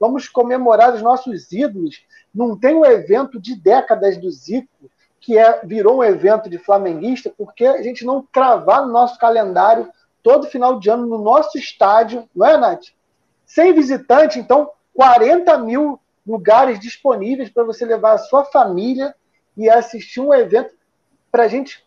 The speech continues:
comemorar. Cara, o Tô-, Túlio é da minha geração, criou muitos torcedores, Louco Abreu é de outra geração que também criou muitos torcedores.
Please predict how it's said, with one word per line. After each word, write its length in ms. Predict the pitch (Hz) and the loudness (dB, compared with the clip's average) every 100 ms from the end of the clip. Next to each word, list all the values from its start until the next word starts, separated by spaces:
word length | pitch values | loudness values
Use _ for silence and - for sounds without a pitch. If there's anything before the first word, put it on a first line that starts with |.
| _ _ | _ _
comemorar. 880 | 247 277 254 285 247 190 202 214 202 | 0 0 0 0 2 4 4 2 0
Cara, 400 | 233 247 196 - | 2 2 2 -2
o 260 | 226 240 381 _ _ _ _ _ _ | -8 -8 -8 _ _ _ _ _ _
Tô-, 340 | 247 277 202 _ | 0 0 -4 _
Túlio 480 | 269 269 190 147 - - | 0 2 0 -6 -10 -2
é 100 | 202 | 2
da 140 | 214 | 2
minha 220 | 220 294 | 2 0
geração, 560 | 233 254 226 - 202 208 | 2 2 2 0 -2 -2
criou 320 | 208 226 571 587 _ _ _ - | -2 2 2 -2 _ _ _ -10
muitos 500 | 202 311 381 - - | 2 2 2 -2 -4
torcedores, 680 | 240 233 196 170 214 208 | -2 -2 -2 0 0 -4
Louco 240 | 226 262 269 | -2 0 0
Abreu 420 | 220 180 233 294 | 0 4 6 6
é 60 | 208 | 2
de 120 | 185 | -2
outra 200 | 226 233 | -2 -2
geração 340 | 220 214 208 240 | 0 -2 -2 -4
que 60 | |
também 280 | - 240 294 | -4 -4 -6
criou 320 | 269 262 277 240 | -2 2 2 4
muitos 360 | 277 381 - | 0 0 -4
torcedores. 720 | 285 254 220 180 233 233 - | -8 -6 -6 0 0 -2 -14